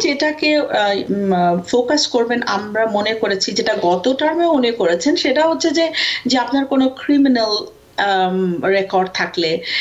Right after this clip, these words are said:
আপনার কোনো, আহ, deportation থেকে, আ-, আ-, আপনার আছে অনেক বছর ধরে এবং আপনাকে যদি, আহ, ইউ-, আইস ধরে আপনাকে, তখন হয়তো আপনাকে ডিপোর্টেশনের প্রসেসের মধ্যে ফেলে দেবে। It's not that they're going to catch you and put you in the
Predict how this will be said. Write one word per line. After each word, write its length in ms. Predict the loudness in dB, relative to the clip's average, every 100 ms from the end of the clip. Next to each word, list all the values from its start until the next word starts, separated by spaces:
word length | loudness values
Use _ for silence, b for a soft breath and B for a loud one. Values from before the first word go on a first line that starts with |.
| B -4
আপনার 420 | -4 -2 -4 -2
কোনো, 260 | -2 0
আহ, 580 | 2 2 2 2 2 2
deportation 880 | 0 -2 -2 0 0 0 0 2 0
থেকে, 500 | 2 -2 0 -4 -4 -4
আ-, 140 | -2
আ-, 140 | 0 0
আপনার 240 | 0 -2 -2
আছে 340 | -2 -4 -2
অনেক 260 | 0 0 -2
বছর 200 | -2 -2
ধরে 200 | -2 -2
এবং 200 | 0 0
আপনাকে 520 | -2 -4 -2 0 0 -2 B -4
যদি, 340 | -2 0 -2
আহ, 420 | -4 -6 -2 0
ইউ-, 220 | 0 -2 0
আইস 520 | 0 0 -2 -8 -12 -8
ধরে 360 | -2 0 2 0
আপনাকে, 460 | -2 -4 -4 -4 B B -6
তখন 380 | -4 -4 -2 0
হয়তো 320 | 0 0 0
আপনাকে 380 | 0 -2 -2 -2
ডিপোর্টেশনের 920 | -2 -4 -2 -2 0 0 2 2 2 -2 B -16 _
প্রসেসের 640 | -2 -2 0 -2 0 0 0
মধ্যে 380 | -2 -2 -4 -4
ফেলে 240 | -4 -2 -4
দেবে। 300 | -8 -8 -10 B B B
It's 300 | -2 2 2
not 120 | 2
that 200 | 0 -2
they're 220 | -2 -2
going 160 | -2 -4
to 60 | -4 -2
catch 260 | -2 -2 -2
you 140 | -2
and 200 | -2 -6
put 100 | -4
you 140 | -2 0
in 100 | 0
the 160 | -2